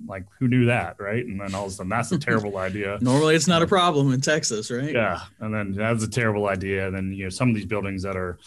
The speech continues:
Speaker 1: like, raft construction, so, like, four-story, four, five-story mid-rise with elevators.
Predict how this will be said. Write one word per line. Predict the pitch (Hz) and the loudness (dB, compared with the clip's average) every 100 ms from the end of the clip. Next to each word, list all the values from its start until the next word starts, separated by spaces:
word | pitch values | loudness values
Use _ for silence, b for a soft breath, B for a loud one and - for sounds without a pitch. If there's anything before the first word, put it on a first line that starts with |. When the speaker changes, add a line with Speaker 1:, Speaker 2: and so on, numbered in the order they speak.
| b b - | b b -14
Speaker 1:
like, | 92 | -8
raft | 92 117 131 | -2 -2 -2
construction, | - 127 156 143 147 | -6 -4 -4 -4 -6
so, | 120 | -4
like, | 101 95 | -4 -4
four-story, | - 113 110 120 110 104 107 104 | -2 -2 0 -2 0 0 0 -4
four, | 104 120 | -4 -6
five-story | 107 110 - 113 101 | -2 -4 -4 -4 -4
mid-rise | 98 107 113 110 107 95 | -2 -2 0 0 0 -2
with | 101 | -4
elevators. | 107 107 110 113 113 107 | -2 0 0 0 -2 -4